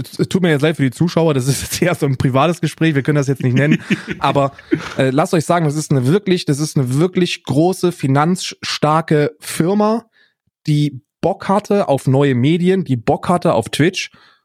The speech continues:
Speaker 1: und die, die aktiv vergrault worden ist von genau dieser Art der Arbeit.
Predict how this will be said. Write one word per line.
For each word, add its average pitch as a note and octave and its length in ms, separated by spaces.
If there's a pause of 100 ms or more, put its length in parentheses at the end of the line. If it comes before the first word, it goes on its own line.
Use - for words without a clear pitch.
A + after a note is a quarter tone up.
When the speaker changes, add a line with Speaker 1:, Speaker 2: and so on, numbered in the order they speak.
(220)
Speaker 1:
und C3+ 280
die, C#3 340 (100)
die A#2+ 280
aktiv C#3+ 420
vergrault A#2+ 420
worden G2 300
ist - 280
von C#3+ 300
genau C3+ 480
dieser C#3 420
Art A2+ 260
der A2+ 140
Arbeit. G#2 460